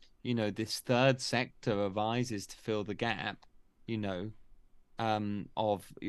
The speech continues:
of the biggest one being, you know, B pass, Anne Furedi, you know,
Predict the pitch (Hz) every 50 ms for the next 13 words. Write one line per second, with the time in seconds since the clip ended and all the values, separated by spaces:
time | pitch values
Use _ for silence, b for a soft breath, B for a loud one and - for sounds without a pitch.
0 | - - - 107 104 - 123 123 127 123 - - 110 110 101 117 110 110 110 107
1 | 104 90 - - - 113 113 107 101 101 95 - - 110 107 - - 107 101 104
2 | 104 - - - - 104 104 101 - - 104 101 101 95 95 98 95 95 95 -
3 | - - - - - - 107 104 101 95 95